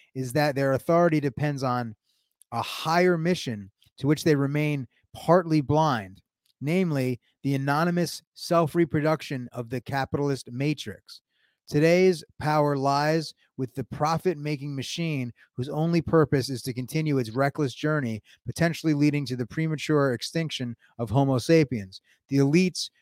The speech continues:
who have conned the world into covid obedience are the anthropomorphic manifestation of the capitalist automaton, whose invisibility is as cunning as the,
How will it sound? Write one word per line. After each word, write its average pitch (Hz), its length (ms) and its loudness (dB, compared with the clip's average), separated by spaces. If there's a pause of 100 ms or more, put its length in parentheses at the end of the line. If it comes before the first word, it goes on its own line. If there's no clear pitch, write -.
(120)
who 147 100 4
have 139 180 2
conned 165 360 0
the 165 80 6
world 143 440 6
into 135 300 -10
covid 156 340 2
obedience 139 720 2 (240)
are 131 120 0
the 131 240 2
anthropomorphic 147 960 2
manifestation 131 1000 -2 (800)
of 120 140 -2
the 117 80 -2
capitalist 143 760 0 (320)
automaton, 123 880 -4 (320)
whose 135 260 2
invisibility 147 960 4
is 123 480 -4 (260)
as 117 200 -6
cunning 147 540 0 (400)
as 127 200 0
the, 113 200 0